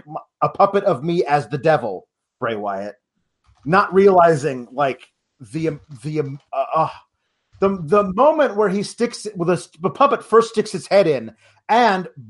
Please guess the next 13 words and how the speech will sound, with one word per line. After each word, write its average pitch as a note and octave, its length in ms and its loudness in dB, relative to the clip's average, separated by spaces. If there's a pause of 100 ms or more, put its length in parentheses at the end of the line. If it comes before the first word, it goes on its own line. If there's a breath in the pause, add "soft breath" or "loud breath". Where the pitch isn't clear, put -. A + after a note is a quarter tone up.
(160)
Bray G#3+ 300 2
Wyatt A#3+ 600 2
doing B3 440 -4
a G3+ 140 -2
Vince F#3 340 -6
McMahon G#3 480 -6
impersonation G3 880 -6
comes E3+ 340 -6
out F#3 140 4
of E3 60 -6
the E3 60 -6
puppet's F3+ 320 -6
mouth. D#3 320 -2